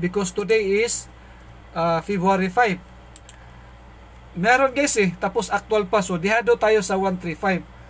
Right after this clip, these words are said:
How about one three? Pwede ba sila makasabay si one three today? Based on D T B five, wala. So, possible talaga si one five.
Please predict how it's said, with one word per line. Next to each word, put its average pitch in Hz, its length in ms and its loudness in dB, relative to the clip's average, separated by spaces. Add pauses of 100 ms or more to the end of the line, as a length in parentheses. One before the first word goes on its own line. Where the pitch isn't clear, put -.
(420)
How 247 160 4
about 233 320 4 (800)
one 202 320 0
three? 170 400 -4
Pwede 190 240 -2
ba 208 160 0
sila 202 160 -4
makasabay 185 400 -4
si 180 160 -6
one 170 240 -4
three 247 240 0 (800)
today? 233 400 -2 (4000)
Based 214 260 2
on 262 140 0
D 254 80 -2
T 214 480 -4
B 202 160 -4
five, 240 160 4
wala. 190 480 2
So, 190 160 -4
possible 202 400 -2
talaga 208 320 -2
si 190 160 -2
one 180 240 0
five. 208 240 0